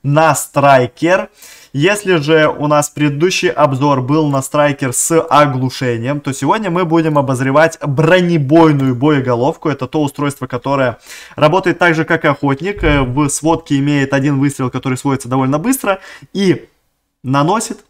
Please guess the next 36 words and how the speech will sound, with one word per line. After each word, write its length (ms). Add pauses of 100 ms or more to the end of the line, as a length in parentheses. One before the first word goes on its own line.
статус-эффект 800
пробития. 440
Плюс 520 (520)
это 220
устройство 540
апнули, 480
и 260
теперь 640
каждый 500
критический 640
выстрел 400
также 640
дает 420
пробитие. 480
Посмотрим, 580 (220)
что 180
он 80
из 80
себя 160
представляет 560
в 20
рамках 360
матчмейкингового 800
боя. 260
По 220
дрону, 360
конечно 520
же, 100
мы 120
сегодня 360
будем 340
использовать 600
Гипериона 1300
под 260
этого 280
страйкера. 560